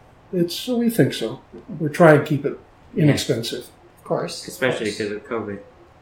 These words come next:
Speaker 1: Yes.
Speaker 3: Well, that and there's also the economy to consider, but <laughs> that's neither here nor there.
Speaker 2: Jim, what is it you like most about your trains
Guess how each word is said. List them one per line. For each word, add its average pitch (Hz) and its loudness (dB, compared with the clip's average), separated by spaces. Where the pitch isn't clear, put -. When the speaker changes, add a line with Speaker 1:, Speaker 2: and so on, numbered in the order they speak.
Speaker 1:
Yes. 135 -4
Speaker 3:
Well, 170 0
that 160 4
and 147 0
there's 131 -2
also 139 0
the 120 -8
economy 127 -6
to 139 -2
consider, 170 8
but 202 6
<laughs> 190 -12
that's 247 -2
neither 175 4
here 139 -6
nor 143 -10
there. - -12
Speaker 2:
Jim, 143 4
what 139 4
is 135 4
it 123 2
you 120 2
like 120 2
most 120 -2
about 113 -2
your 104 -4
trains 104 -8